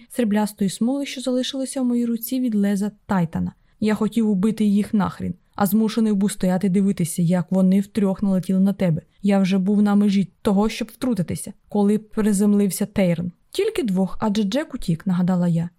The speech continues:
«І тобі не можна було втручатися. Це проти правил, ти забув?» Але він зробив тоді крок вперед, нехай крихітний. Але цей єдиний крок казав мені, що Ксаден був готовий порушити правила.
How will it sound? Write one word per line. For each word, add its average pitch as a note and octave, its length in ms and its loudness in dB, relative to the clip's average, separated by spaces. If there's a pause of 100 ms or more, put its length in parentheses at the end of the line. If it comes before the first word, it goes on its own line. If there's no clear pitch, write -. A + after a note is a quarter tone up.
(100)
«І C4 80 -6
тобі C4+ 240 -2
не D4 140 -2
можна B3+ 340 0
було A#3 200 0
втручатися. G3+ 840 -4
Це - 140 -4
проти A3 340 -4
правил, E3+ 380 0
ти F#3 140 -4
забув?» F#3+ 380 -2 (260)
Але D4 180 -2
він G4+ 140 -2
зробив F4+ 300 -4
тоді B3+ 260 -4
крок A#3+ 240 -4
вперед, G#3+ 400 -2
нехай A3+ 380 -2
крихітний. F3+ 640 -2
Але G3 240 0
цей D#4 220 -4
єдиний C#4+ 340 -4
крок C#4+ 300 -8
казав G#3 320 0
мені, A#3 240 0
що A3+ 160 -8
Ксаден A3+ 420 -2
був C4+ 160 -6
готовий C4+ 340 -6
порушити E3+ 480 -4
правила. D#3 400 -2